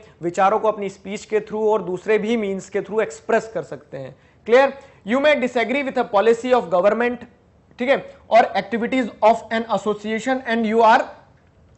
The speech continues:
free to criticize them। ये चीज समझिएगा, बहुत इंपॉर्टेंट है। क्या कि जैसे, अ, गवर-,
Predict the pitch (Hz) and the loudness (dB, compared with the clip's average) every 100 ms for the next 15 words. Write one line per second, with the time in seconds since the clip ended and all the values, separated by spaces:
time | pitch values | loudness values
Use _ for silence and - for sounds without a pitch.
0 | _ - 262 262 202 190 202 175 151 143 | _ 0 2 2 0 -4 -2 -2 -2 -6
1 | 135 - - 233 254 240 226 226 247 220 | -10 -14 0 2 2 -2 -2 2 2 2
2 | 208 185 170 170 165 196 214 - - _ | -2 -2 -4 -4 -6 -2 -2 -4 -16 _
3 | _ 240 262 262 220 214 220 262 - - | _ -2 -2 -4 -6 -4 0 0 -2 -10
4 | - _ - 208 208 170 196 226 | -20 _ 0 2 2 4 6 4